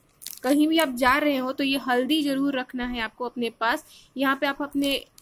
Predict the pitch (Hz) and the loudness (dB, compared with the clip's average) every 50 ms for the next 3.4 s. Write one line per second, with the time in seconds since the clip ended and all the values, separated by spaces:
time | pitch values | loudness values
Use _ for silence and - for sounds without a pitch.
0 | - - - - - - 294 294 311 302 - - 285 311 294 277 269 247 247 240 | -20 -20 -20 -10 -4 -2 0 0 0 -2 -2 -2 -2 -2 -2 0 -2 -2 0 0
1 | 285 302 285 294 285 262 254 247 240 - - 277 254 262 269 269 - - 262 233 | 0 0 0 0 0 2 0 0 -2 -2 -4 -4 -2 -2 -4 -2 -2 -2 -2 -2
2 | 226 214 226 220 226 240 277 330 - 285 240 226 - 254 247 233 254 254 - - | -2 -2 -4 -6 -6 -6 -8 -6 -4 -2 -2 -2 -2 -4 -4 -4 -4 -6 -6 -6
3 | 269 269 285 285 - 269 311 | -4 -4 -4 -4 -4 -6 -6